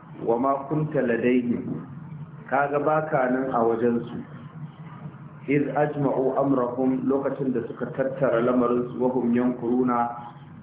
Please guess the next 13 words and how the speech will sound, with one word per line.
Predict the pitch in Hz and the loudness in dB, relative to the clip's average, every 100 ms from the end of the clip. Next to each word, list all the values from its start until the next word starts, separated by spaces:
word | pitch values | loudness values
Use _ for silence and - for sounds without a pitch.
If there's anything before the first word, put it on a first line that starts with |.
| - | -4
a | 110 | 0
lokacin | 123 127 117 127 120 | 2 0 -2 -4 -4
suna | 131 123 117 107 95 - - | 0 0 2 2 0 -2 -4
haɗa | 135 135 131 | -4 0 2
wa | 113 120 117 | 2 0 2
Annabi | 123 117 113 113 | 0 0 -4 -6
Yusuf | - | -8
makirci. | 101 101 95 104 - - - - - - - - - - - - - - - 139 135 | -6 -6 -4 -8 -10 -12 -18 -16 -16 -16 -16 -16 -16 -16 -16 -16 -14 -14 -16 -14 -2
Wannan | 110 165 160 147 135 127 | 2 2 2 -2 -2 0
ayar | 143 143 135 135 131 | 4 4 4 0 0
na | 127 117 - | 0 0 -2
tabbatar | 139 139 143 156 147 | -2 -2 0 0 2
da | 135 | 0